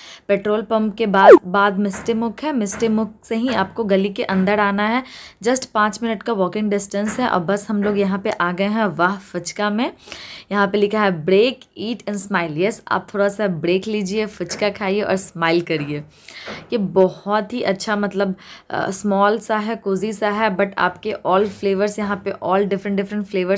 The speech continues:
आपको फुचका मिलने वाले हैं। आपको छोटा लगेगा, लेकिन यहाँ पे आप आराम से अच्छे से बैठ के एंजॉय करके खा सकती हैं। प्लस फुचका के रेट भी बहुत ही अफोर्डेबल है, मतलब बहुत ज़्यादा ऐसा कुछ रेट नहीं है। तो मैंने चार पाँच, मतलब लगभग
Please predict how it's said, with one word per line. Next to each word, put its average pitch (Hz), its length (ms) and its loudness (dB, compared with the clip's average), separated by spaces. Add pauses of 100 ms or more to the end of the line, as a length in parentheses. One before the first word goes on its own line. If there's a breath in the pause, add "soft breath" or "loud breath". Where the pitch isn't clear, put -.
आपको 180 280 -4
फुचका 196 400 -4
मिलने 175 360 -2
वाले 190 260 0
हैं। 214 220 -4 (460 loud breath)
आपको 180 280 0
छोटा 196 360 0
लगेगा, 208 360 4
लेकिन 196 260 -2
यहाँ 196 280 -4
पे 202 80 -4
आप 185 300 -2
आराम 175 360 -2
से 214 400 -2 (360 loud breath)
अच्छे 180 300 -4
से 208 220 0
बैठ 175 360 0
के 220 120 -6
एंजॉय 180 500 -2
करके 202 360 -2
खा - 240 -6
सकती 202 500 -6
हैं। 240 160 2
प्लस - 500 -4
फुचका 254 320 2
के 254 160 0
रेट 220 260 2
भी 233 140 0
बहुत 196 460 0
ही 226 100 -2
अफोर्डेबल 202 680 2
है, 208 160 0
मतलब 190 320 -2
बहुत 185 300 -4
ज़्यादा 180 320 0
ऐसा 185 200 -4
कुछ 190 260 -8
रेट 175 340 0
नहीं 190 300 -2
है। 220 200 0 (420 loud breath)
तो 294 60 -2
मैंने 214 280 0
चार 202 480 4
पाँच, 214 460 0
मतलब 220 280 0
लगभग 202 340 0